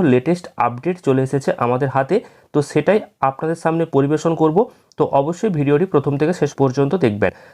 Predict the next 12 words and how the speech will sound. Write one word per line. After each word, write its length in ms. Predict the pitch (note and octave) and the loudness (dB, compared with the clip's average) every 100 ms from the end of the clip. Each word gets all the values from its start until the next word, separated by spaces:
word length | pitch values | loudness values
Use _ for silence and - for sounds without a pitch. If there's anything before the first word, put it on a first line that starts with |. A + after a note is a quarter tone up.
| _ | _
তার 180 | C#3 C#3+ | -2 -2
আগে 180 | F#3 C3 - | -2 -4 -4
এই 200 | D3 G3 | -2 -2
ভিডিওটিকে 460 | F3 F3+ F#3+ F#3+ F3+ | 0 2 2 2 2
লাইক 240 | G#2+ A2+ - | 2 0 -2
করুন 260 | E3 F3 C4 - | 0 2 0 -2
এবং 160 | D3+ D#3 | -2 0
পরবর্তী 480 | C#3 C3+ D#3 F3+ - - | 0 0 -2 -4 -4 -2
আপডেটগুলি 540 | A#2+ A#2+ C#3+ E3 E3+ E3 | -2 -4 -6 -4 -2 0
পেতে 320 | A#2+ A#2+ E3 A3+ - _ _ | -2 0 0 0 -6 _ _
চ্যানেলটিকে 480 | D#3 C#3+ E3+ F3 F3+ | 0 2 2 0 0
সাবস্ক্রাইব 540 | F3 C3+ C3 - F#3+ | 0 -2 -4 -2 0